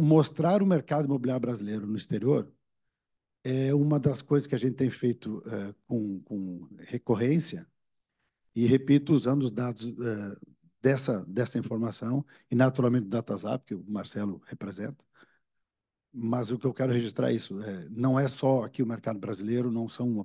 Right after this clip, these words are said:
pequenas empresas e as universidades. Da nossa parte, nós estamos levando isso pro, pro mundo inteiro, porque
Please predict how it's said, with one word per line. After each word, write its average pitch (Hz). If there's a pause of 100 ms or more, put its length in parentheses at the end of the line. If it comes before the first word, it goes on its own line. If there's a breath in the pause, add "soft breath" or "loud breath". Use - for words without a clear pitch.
pequenas 120
empresas 117 (400 soft breath)
e 113
as 110
universidades. 110 (420 soft breath)
Da 123
nossa 131
parte, -
nós 127
estamos 123
levando 113
isso 120
pro, 107
pro -
mundo 120
inteiro, 123 (320 loud breath)
porque 131